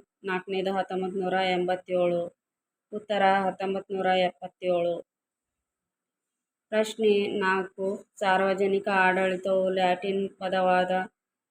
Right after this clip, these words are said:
ಅಡ್ಮಿನಿಸ್ಟ್ರೇಟಿವ್ ಎಂಬುದರಿಂದ ಬಂದಿದೆ. ಇದರ ಅರ್ಥ ಆಪ್ಷನ್ ಎ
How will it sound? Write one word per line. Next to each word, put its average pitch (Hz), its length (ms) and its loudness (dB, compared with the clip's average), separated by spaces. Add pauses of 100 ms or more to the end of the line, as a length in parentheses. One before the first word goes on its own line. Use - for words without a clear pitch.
(560)
ಅಡ್ಮಿನಿಸ್ಟ್ರೇಟಿವ್ 196 1160 -2
ಎಂಬುದರಿಂದ 185 800 0 (140)
ಬಂದಿದೆ. 180 460 0 (240)
ಇದರ 185 240 0 (140)
ಅರ್ಥ 185 260 -2 (380)
ಆಪ್ಷನ್ 185 400 -4
ಎ 185 140 0